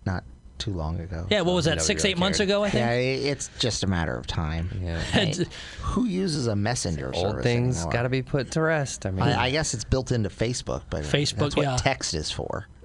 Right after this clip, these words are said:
Speaker 2: I know. F-, I use face-, the, the crap out of Facebook Messenger, but again, it's tied to the other.
Speaker 1: So
Speaker 2: Y-
Speaker 1: you're still tied to Facebook.
Speaker 2: Yeah.
Speaker 1: Yeah.
Speaker 2: Well,
Speaker 1: you
Speaker 2: with
Speaker 1: haven't, you haven't turned your account off yet.
Speaker 2: No.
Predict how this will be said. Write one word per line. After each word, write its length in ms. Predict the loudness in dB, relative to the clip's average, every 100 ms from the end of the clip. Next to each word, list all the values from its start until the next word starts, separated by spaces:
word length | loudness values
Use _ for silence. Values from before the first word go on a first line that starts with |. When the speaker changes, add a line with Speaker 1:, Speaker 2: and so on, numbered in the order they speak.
| -20 -20 -20 -20 -20 -4
Speaker 2:
I 180 | 0 2
know. 160 | 2 0
F-, 200 | -4 0
I 80 | 2
use 260 | 4 4 2
face-, 320 | 2 0 0 -2
the, 300 | -2 0 -2
the 320 | -4 -4 -2
crap 280 | 0 2 2
out 80 | 0
of 100 | 2
Facebook 380 | 0 0 -2 0
Messenger, 400 | -2 0 0 0
but 160 | 2 0
again, 220 | 2 2
it's 160 | 2 -2
tied 280 | 0 0 0
to 80 | 0
the 160 | 2
other. 280 | 2 2 0 -4 -4
Speaker 1:
So 160 | 0
Speaker 2:
Y- 60 | 2
Speaker 1:
you're 100 | 2
still 240 | 2 0
tied 340 | 0 0 0 0
to 40 |
Facebook. 680 | -2 2 2 2 0 0 0 -6 -14 -14 -18 -4
Speaker 2:
Yeah. 320 | 2 2 2 -2 -6
Speaker 1:
Yeah. 280 | -2 0 2
Speaker 2:
Well, 240 | 2 4 4
Speaker 1:
you 60 |
Speaker 2:
with 100 | 2
Speaker 1:
haven't, 200 | 0 0
you 80 | 2
haven't 160 | 2 0
turned 200 | 0 2
your 100 | 0
account 320 | 2 0 2 0
off 220 | 0 0
yet. 140 | 2
Speaker 2:
No. 580 | 4 4 4 4 2 0